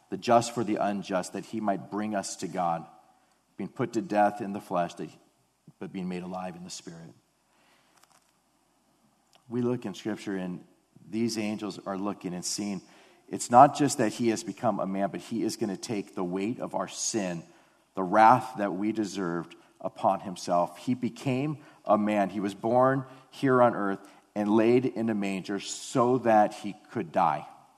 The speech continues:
so that he could fulfill all righteousness and then die.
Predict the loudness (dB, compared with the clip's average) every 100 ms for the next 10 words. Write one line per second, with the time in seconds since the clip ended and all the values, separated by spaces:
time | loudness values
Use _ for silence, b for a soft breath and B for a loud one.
0 | _ _ _ _ _ _ _ _ _ b
1 | b -4 -2 0 -2 -4 -4 -6 -4 -8
2 | -2 0 2 0 0 2 2 -2 -8 -10
3 | -10 -10 -12 -18 _ _ _ _ _ _
4 | -14 -10 -10 -4 -4 -4